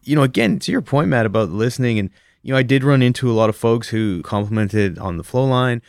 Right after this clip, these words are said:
And the reason for doing the flow line is certainly not for the accolades, right? It's like the fact that we're providing value and helping the industry, whether it's,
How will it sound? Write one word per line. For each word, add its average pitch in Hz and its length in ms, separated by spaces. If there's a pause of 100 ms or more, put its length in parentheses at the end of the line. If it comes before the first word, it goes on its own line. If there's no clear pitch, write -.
(300)
And 143 160
the 151 80
reason 233 280
for 117 140
doing 120 220
the 101 60
flow 104 160
line 104 220
is - 100
certainly 127 300
not 110 320
for 117 100
the 101 120
accolades, 82 640
right? 104 200
It's 107 200
like 110 240 (640)
the 123 100
fact 160 200
that 190 80
we're 156 120
providing 113 500
value 104 680
and 95 180
helping 127 720
the 95 140
industry, 120 600
whether 101 240
it's, - 160